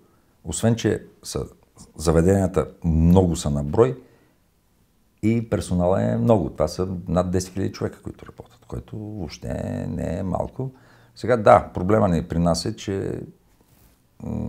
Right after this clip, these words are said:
няма да си крива душата. Сградният фонд ни е,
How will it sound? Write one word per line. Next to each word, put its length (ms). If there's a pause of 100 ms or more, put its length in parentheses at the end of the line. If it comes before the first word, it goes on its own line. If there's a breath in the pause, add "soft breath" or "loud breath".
(320)
няма 160
да 60
си 160
крива 220
душата. 580 (460 soft breath)
Сградният 460
фонд 240
ни 100
е, 380